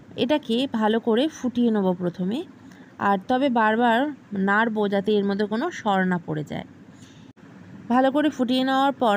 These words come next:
আমি এতে দিয়ে দিচ্ছি পঁচাত্তর গ্রাম চিনি। অবশ্য চিনিটা নিজেদের ইচ্ছে মতো বা স্বাদ অনুযায়ী নিতে পারেন। এবার চিনিটাকে ভালো করে melt করে নেব। চিনিটা ভালো মতো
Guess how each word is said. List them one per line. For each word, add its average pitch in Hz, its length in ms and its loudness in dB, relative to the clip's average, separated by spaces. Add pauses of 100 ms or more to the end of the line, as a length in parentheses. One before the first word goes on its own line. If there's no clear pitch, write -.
আমি 220 140 0
এতে 254 220 -2
দিয়ে 254 180 0
দিচ্ছি 254 300 -4 (200)
পঁচাত্তর 220 560 -2
গ্রাম 208 220 0 (1000)
চিনি। 165 340 0 (1040)
অবশ্য 262 220 0 (240)
চিনিটা 247 340 0 (100)
নিজেদের 220 340 0
ইচ্ছে - 200 -6 (120)
মতো 214 180 -2 (100)
বা 247 80 0 (100)
স্বাদ 190 280 0
অনুযায়ী 214 340 0
নিতে 185 220 -2
পারেন। 165 220 -8 (640)
এবার 269 200 2
চিনিটাকে 262 420 0 (120)
ভালো 214 180 2 (100)
করে 233 160 2 (120)
melt 190 300 0
করে 170 180 2
নেব। 156 200 -4 (2500)
চিনিটা 277 380 2 (200)
ভালো 220 260 4
মতো 254 240 0